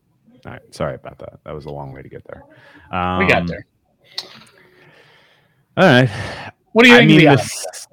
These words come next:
Speaker 1: looking at the, looking at the schedule, looking at the, you know, the weakness broadly in the N F C, like,
Speaker 2: Doors,
Speaker 1: this is
Speaker 2: doors
Speaker 1: a
Speaker 2: wide
Speaker 1: team
Speaker 2: open,
Speaker 1: that
Speaker 2: Lance.
Speaker 1: do-, do-,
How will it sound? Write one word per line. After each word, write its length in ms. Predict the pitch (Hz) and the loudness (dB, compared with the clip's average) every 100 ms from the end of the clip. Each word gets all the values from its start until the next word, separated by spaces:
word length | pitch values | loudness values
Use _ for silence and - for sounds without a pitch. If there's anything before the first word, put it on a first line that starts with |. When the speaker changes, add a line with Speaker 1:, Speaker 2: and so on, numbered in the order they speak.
| _ - | _ -8
Speaker 1:
looking 320 | 127 151 190 | -2 0 0
at 140 | 160 135 | -2 -2
the, 140 | 123 104 | -6 -6
looking 280 | 131 156 | -8 -4
at 180 | 143 135 | -6 -4
the 120 | 117 | -8
schedule, 1200 | 98 - - - - - 104 104 123 131 131 127 110 | -10 -14 -20 -20 -16 -6 -6 -4 -6 -6 -6 -8 -10
looking 280 | 107 113 110 | -12 -12 -12
at 260 | 110 104 | -12 -14
the, 460 | 92 95 95 95 92 82 _ _ _ _ _ | -12 -10 -8 -8 -10 -16 _ _ _ _ _
you 80 | 87 | -16
know, 240 | 95 104 | -14 -16
the 120 | 87 78 | -16 -14
weakness 460 | 87 85 98 95 | -14 -12 -14 -14
broadly 580 | - 78 78 92 104 104 | -14 -8 -6 -6 -6 -8
in 100 | 92 | -8
the 60 | 85 | -8
N 140 | 87 | -8
F 120 | 92 | -10
C, 420 | - - 113 117 117 | -12 -10 -8 -10 -10
like, 360 | - 82 - _ | -8 -8 -10 _
Speaker 2:
Doors, 280 | - 107 131 | -10 -6 -6
Speaker 1:
this 100 | 87 | -8
is 60 | - | -6
Speaker 2:
doors 260 | 120 127 | -4 -2
Speaker 1:
a 20 | 123 | 0
Speaker 2:
wide 160 | 147 | 0
Speaker 1:
team 140 | 156 131 | 2 2
Speaker 2:
open, 40 | 127 | 2
Speaker 1:
that 100 | 127 | 2
Speaker 2:
Lance. 420 | 160 165 - _ | -2 -8 -12 _
Speaker 1:
do-, 180 | - 196 - - _ | -6 -6 -8 -20 _
do-, 140 | 120 | -6